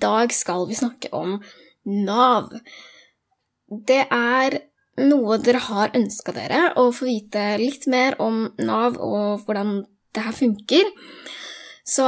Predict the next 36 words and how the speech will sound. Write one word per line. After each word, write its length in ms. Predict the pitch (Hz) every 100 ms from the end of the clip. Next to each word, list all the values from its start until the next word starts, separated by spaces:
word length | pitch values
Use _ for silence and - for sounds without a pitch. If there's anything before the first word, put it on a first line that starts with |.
| 262
jeg 140 | 262
tenkte 320 | 294 240 214
å 80 | 214
ta 140 | 220 240
for 160 | 220 202
meg 220 | 202 202
litt 240 | 220 - -
av, 320 | 214 214 214
eh, 140 | 220 214
min 320 | 220 214 214
historie 600 | 247 - - 208 202 240 302 285
og 220 | 226 220 233
noen 240 | 226 220
tanker 560 | 226 262 202 - 208 190
om, 300 | 156 202 220 220 - - - - - _
eh, 220 | - 220 208
hvorfor 800 | 214 196 - - - 214 226 226 220 _ _
jeg 400 | - 220 196 214 220
har 240 | 214 - 208
en 160 | 214
såpass 300 | 220 208 220
god 220 | 196 196 208
erfaring 500 | 220 - 196 - 190
med 80 | 214 208
nav. 260 | 196 202 - _ _ - - - - - - _ _ _ _ -
Og 400 | 247 262 247 -
det, 160 | 277 240 247 262
det 100 | 240
er 140 | 233
jo 80 | 254 302
selvfølgelig 280 | 302 240 240
sammensatt 500 | 233 208 208 226 240
som, 480 | - 233 220 214 214
som 240 | - 226 202
alltid. 400 | 202 - 294 359 - - - - - -
Ehm, 760 | 240 233 226 233 226 226 220